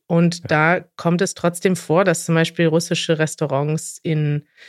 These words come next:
Speaker 1: Berlin, habe ich zum Beispiel schon gesehen, die Scheibe eingeschlagen bekommen oder angegriffen werden, völlig unabhängig dafür, ob sie jetzt, also ob man von ihrer politischen Gesinnung weiß. Und das ist natürlich gefährlich.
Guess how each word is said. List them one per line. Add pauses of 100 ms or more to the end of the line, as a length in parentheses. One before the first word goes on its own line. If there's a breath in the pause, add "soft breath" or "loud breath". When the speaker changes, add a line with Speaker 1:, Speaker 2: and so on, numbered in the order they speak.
(340 loud breath)
Speaker 1:
Berlin,
habe
ich
zum
Beispiel
schon
gesehen,
die
Scheibe
eingeschlagen
bekommen
oder
angegriffen
werden, (280 soft breath)
völlig
unabhängig
dafür,
ob
sie
jetzt, (880 soft breath)
also
ob
man
von
ihrer
politischen
Gesinnung
weiß.
Und
das
ist
natürlich (100)
gefährlich.